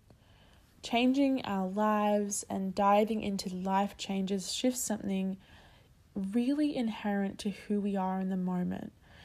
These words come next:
by changing our surroundings and our environment and everything that we come into contact to,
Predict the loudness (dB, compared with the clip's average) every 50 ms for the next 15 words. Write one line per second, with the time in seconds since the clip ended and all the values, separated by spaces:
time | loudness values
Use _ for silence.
0 | -20 -20 -8 -2 0 0 0 0 -2 -4 -2 0 0 2 2 0 0 -2 -4 -4
1 | -6 -6 -6 -6 -4 -2 0 0 0 0 -2 -2 -4 -4 -6 -6 -6 -4 -4 -4
2 | -2 -2 -4 -4 -4 -4 -4 -4 -2 -4 -4 -4 -4 -4 -6 -6 -6 -6 -4 -4
3 | -4 -4 -4 -4 -4 -4 -4 -6 -6 -6 -6 -6 -6 -6 -6 -6 -6 -6 -6 -8
4 | -10 -10 -10 -8 -10 -8 -10 -12 -14 -16 -16 -14 -12 -10 -10 -10